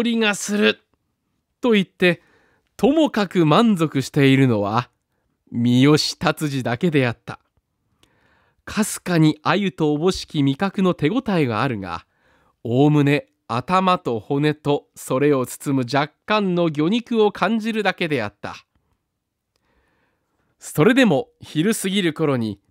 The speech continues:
三好の弟子が酒匂川で釣った鮎を持ってきた。釣り場の料金を払うだけあって、四五寸回り、二百匹釣っていた。二百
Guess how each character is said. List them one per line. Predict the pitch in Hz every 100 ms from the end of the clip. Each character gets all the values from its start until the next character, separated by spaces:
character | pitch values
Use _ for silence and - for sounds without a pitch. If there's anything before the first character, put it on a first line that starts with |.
| -
三 | 110 120
好 | 170 -
の | 160
弟 | 143 135
子 | -
が | 127 92 - _ _
酒 | - - 127
匂 | 175 196
川 | 175 160 143
で | 135
釣 | - -
っ | _
た | 139 113
鮎 | 196 208
を | 160
持 | 117
っ | 107
て | -
き | 131 -
た。 | 85 - _ _ _ _ _ _ _ _ _
釣 | - 139 170
り |
場 | 214
の | 214
料 | 208 226
金 | 214 185 175
を | 160
払 | 147 190 196
う |
だ | 147
け | 139 127
あ |
っ | 123
て、 | - 110 95 - _ _ _
四 | - - 139 139
五 | 180
寸 | 196 - 185 180
回 | 165 151
り、 | 123 - _ _ -
二 | 147 175
百 | - 277 - -
匹 | 202 180
釣 | - -
っ |
て | 147
い | 117
た。 | - - _ _ _ _ _ _ _ _ _ _ _ _
二 | 123 139 170
百 | 240 269